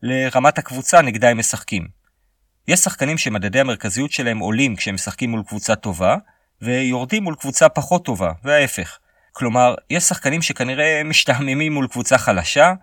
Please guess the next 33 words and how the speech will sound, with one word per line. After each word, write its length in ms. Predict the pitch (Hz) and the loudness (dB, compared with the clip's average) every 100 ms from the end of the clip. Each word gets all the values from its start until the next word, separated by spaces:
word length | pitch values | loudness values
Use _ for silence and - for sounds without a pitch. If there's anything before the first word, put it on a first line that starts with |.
| _ _ - | _ _ -14
ומחפשים 680 | 110 131 131 117 104 - 151 | -2 0 0 -2 -4 -4 -4
את 100 | 123 | -2
מה 120 | 127 | -2
שהלוחם 640 | 127 113 101 95 95 - 120 | 0 2 2 2 -2 -4 -4
הספרטני 600 | - - 92 120 123 98 | -4 -4 -2 2 2 -2
בסרט 380 | 92 - 107 | -4 -6 -6
שלוש 280 | - 131 139 | -6 -4 -4
מאות 180 | - 101 | -4 -6
ביקש, 480 | 95 - 95 - - _ _ _ - | -8 -8 -8 -10 -10 _ _ _ -6
יריב 560 | 107 104 160 160 147 | -4 0 0 -2 -10
שייתן 400 | 135 - 95 127 | -10 -8 -4 -4
להם 180 | 123 107 | -4 0
מוות 300 | 107 113 113 | 0 0 -2
מפואר. 400 | 98 - 80 82 95 _ _ _ _ _ _ _ _ _ _ - | -8 -8 -6 -8 -8 _ _ _ _ _ _ _ _ _ _ -2
דרך 200 | 156 190 | 2 4
נוספת 380 | 156 - 180 175 | 4 2 2 0
להסתכל 380 | 127 - - 131 | -4 -4 -4 -2
על 120 | 131 | 0
מדדי 280 | 117 104 113 | 0 -2 -2
המרכזיות 680 | 127 117 117 110 156 135 | -2 -4 -4 -4 -4 -6
היא 140 | - 120 | -4 -2
לא 120 | 151 | -2
דרך 240 | 160 147 | -2 2
העיניים 300 | 131 113 120 | 2 2 -2
של 140 | 117 104 | -2 -2
השחקנים 680 | 95 - - 98 110 107 85 | -2 -2 -4 -4 -2 -4 -6
או 360 | 90 90 90 | -6 -4 -2
הצמתים, 560 | 87 - 95 - 131 101 - _ _ - | -2 -2 -4 -4 -4 -4 -12 _ _ 0
אלא 280 | 123 127 | 4 4
דרך 280 | 107 139 156 | 4 -2 -2
המסירות 540 | 147 - 135 139 123 107 | -2 -2 -2 -2 -2 -2
או 80 | |
הקשרים. 480 | 101 - 120 131 90 | -2 -2 0 -2 -4